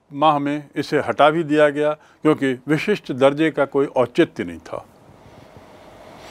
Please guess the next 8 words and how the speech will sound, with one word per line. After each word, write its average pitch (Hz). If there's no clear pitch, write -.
अब 233
ये 269
बात 214
यहाँ 160
पर 226
समाप्त 170
नहीं 214
होती। 104